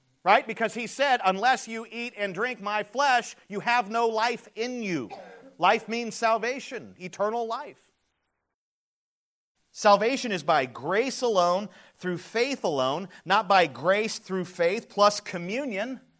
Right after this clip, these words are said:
or plus the Catholic version of communion called transubstantiation, where the bread and wine are allegedly transformed into the literal flesh and blood of Jesus.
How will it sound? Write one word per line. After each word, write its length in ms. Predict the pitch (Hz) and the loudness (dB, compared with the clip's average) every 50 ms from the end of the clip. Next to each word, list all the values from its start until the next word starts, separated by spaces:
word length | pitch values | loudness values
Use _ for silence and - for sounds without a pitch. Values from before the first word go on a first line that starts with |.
| _ _ _ _ _ _ _ _ | _ _ _ _ _ _ _ _
or 180 | - 185 226 233 | 4 6 6 6
plus 360 | - - 220 233 247 240 - | 4 6 8 8 8 8 6
the 120 | - 226 | 0 -2
Catholic 480 | 220 - 247 233 233 240 233 240 233 196 | 0 2 4 4 4 4 4 2 0 0
version 400 | 151 143 214 285 311 220 240 220 | 0 0 2 2 2 0 0 -2
of 140 | 180 - - | -2 -2 -4
communion 400 | - 165 170 185 202 233 240 202 | -6 -6 -6 -4 -4 -4 -6 -2
called 260 | - 202 208 202 - | 2 2 2 2 2
transubstantiation, 1400 | - - 214 214 233 220 - 202 170 - - 214 208 220 220 - - 165 175 233 277 294 247 - 165 160 185 233 233 - - - - - - - | -2 -2 0 0 -2 -4 -6 -10 -10 -8 -6 -4 -4 -4 -6 -8 -8 -4 -2 0 0 -2 -4 -8 -8 -8 -8 -8 -12 -16 -20 -20 -20 -20 -6 0
where 140 | 160 185 | 2 2
the 80 | 190 180 | 2 2
bread 260 | 143 131 185 208 220 | 2 4 6 6 6
and 120 | 202 175 170 | 6 2 0
wine 320 | 196 208 226 220 214 190 | 0 2 2 2 2 2
are 180 | 180 165 165 - | 4 2 4 4
allegedly 680 | 165 160 156 160 196 277 302 226 202 202 156 160 170 185 | 4 4 4 6 6 4 4 4 2 -2 -2 -2 -4 -4
transformed 760 | 180 - - 208 202 202 202 190 - - 220 226 220 214 196 | -4 -2 -2 0 0 0 -2 -4 -4 -2 0 0 0 0 -2
into 440 | - 202 214 214 196 - 208 220 214 | -2 -2 -2 -2 -2 -4 -4 -4 -4
the 240 | 170 202 208 202 - - - | -4 -4 -6 -6 -8 -12 -12
literal 600 | 135 131 139 160 185 254 302 233 185 165 165 196 | -10 -8 -2 4 6 8 8 8 8 8 6 6
flesh 380 | 180 - - 190 196 202 196 - | 4 2 2 2 2 2 2 0
and 100 | 202 180 | -4 -2
blood 220 | 151 165 170 180 | 2 2 4 4
of 100 | 226 226 | 2 -2
Jesus. 640 | 185 226 277 311 302 220 220 185 139 - - - - | -4 -6 -8 -8 -8 -8 -10 -12 -14 -16 -20 -20 -20